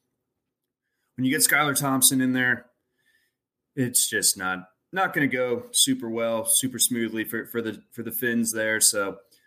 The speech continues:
uh, but we are going to run through each of those games, uh, regardless, uh, as we always do. And before that, however, uh,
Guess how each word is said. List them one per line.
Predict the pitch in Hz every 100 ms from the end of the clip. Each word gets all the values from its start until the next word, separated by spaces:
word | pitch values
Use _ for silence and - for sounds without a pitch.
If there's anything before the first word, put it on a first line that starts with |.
| _
uh, | 101 104 98 95 -
but | 110 - 139
we | 143
are | 139
going | 127 139 139
to | 139
run | 131 135
through | 139 135 135
each | 131 131
of | 120
those | 120 117
games, | 120 117 123 117 - -
uh, | 107 98 95
regardless, | 90 110 120 107 110 - - _ _ _
uh, | 98 92 -
as | 107 107
we | 107
always | 101 101 92
do. | - 107 98 _ _ _ _ -
And | 117 110 107 - _ _ _
before | 113 - 160 175
that, | 110 95 - - _
however, | 98 90 87 82 87 - _ _ _ _ - _
uh, | 101 95 92 90